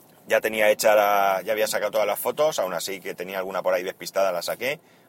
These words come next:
alguna que había hecho últimamente. Me tomé nota de todas las aplicaciones que tenía y,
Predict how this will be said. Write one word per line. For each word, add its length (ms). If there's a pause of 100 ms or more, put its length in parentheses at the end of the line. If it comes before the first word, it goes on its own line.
alguna 240
que 80
había 200
hecho 360
últimamente. 680 (1120)
Me 180
tomé 220
nota 240
de 180
todas 180
las 140
aplicaciones 560
que 100
tenía 420 (1200)
y, 640